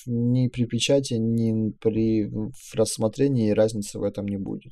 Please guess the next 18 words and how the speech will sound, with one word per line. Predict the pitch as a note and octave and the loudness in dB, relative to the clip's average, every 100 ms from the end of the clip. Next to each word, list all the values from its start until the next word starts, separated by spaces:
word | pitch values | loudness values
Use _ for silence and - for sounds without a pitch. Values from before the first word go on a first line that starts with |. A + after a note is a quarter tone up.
| - | -2
Здесь | C#3 C3 | -2 0
мы | A#2+ | -2
ничего | A#2 - D3 F3 | -2 0 0 0
не | E3+ | 0
делаем. | D#3 D#3 D3 B2+ A#2+ A2 | 4 4 6 2 -2 -4
Единственное, | A#2+ D3+ E3 B2 | -6 -6 -6 -4
что | B2 | 0
вот | B2 | 0
здесь | D3 | 0
нужно | C3+ B2 A2+ | 0 -2 -2
включить | C3 - B2 | -4 -4 -2
вот | |
эту | A#2+ | 0
вот | A#2 - | 0 -2
штуку. | - E3+ E3 C3 A#2+ - - - _ - | -2 -2 2 2 2 -4 -20 -20 _ -4
Называется | A#2+ A#2 A#2 A#2+ B2+ B2 A2+ - | 0 0 2 4 4 4 2 -2
Sharp | A2+ - B2+ A#2+ - | -4 0 0 0 -2
Info. | A#2 A#2+ - E3+ E3 | -4 -4 2 4 4